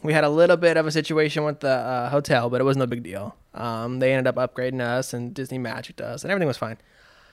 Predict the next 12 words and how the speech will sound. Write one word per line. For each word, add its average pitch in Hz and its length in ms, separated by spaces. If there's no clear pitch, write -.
Seattle, 147 640
uh, 131 400
I 120 60
had 139 220
one 143 160
of 123 40
the 127 60
scariest 156 360
moments 165 180
of 170 80
my 190 40
life. 160 400